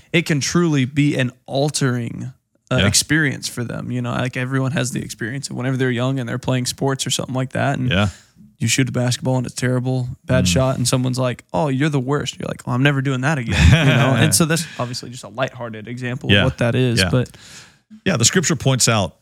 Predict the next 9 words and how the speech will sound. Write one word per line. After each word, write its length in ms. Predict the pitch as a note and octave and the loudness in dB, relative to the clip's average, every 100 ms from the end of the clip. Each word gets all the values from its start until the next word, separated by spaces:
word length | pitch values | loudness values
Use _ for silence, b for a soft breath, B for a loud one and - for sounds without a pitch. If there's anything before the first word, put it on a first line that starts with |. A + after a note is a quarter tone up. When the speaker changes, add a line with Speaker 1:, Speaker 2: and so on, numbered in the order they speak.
| _ _ - | _ _ 0
Speaker 2:
other 220 | C3+ A3 | 0 2
examples 460 | G#2+ G2 F#2 A2 | 0 2 2 2
of 100 | G#2 | 4
people 360 | - A2+ G#2+ G2+ | 4 4 2 0
who 520 | D#2+ A2+ G2 E2+ E2 E2+ _ _ | 2 2 4 2 -2 -6 _ _
experienced 720 | G#2+ - - A2+ C#3+ C3+ G#2 - | 0 2 4 4 4 2 -2 -2
a 100 | A2+ | 0
wound, 600 | G2+ F#2 E3+ F#3 A#2 D3+ C#2+ - _ _ _ _ _ _ _ _ _ | 2 6 6 6 6 6 2 -4 _ _ _ _ _ _ _ _ _
um, 680 | F#2+ G2 G2+ G#2 G#2 G#2 G2+ | 2 2 4 2 2 2 0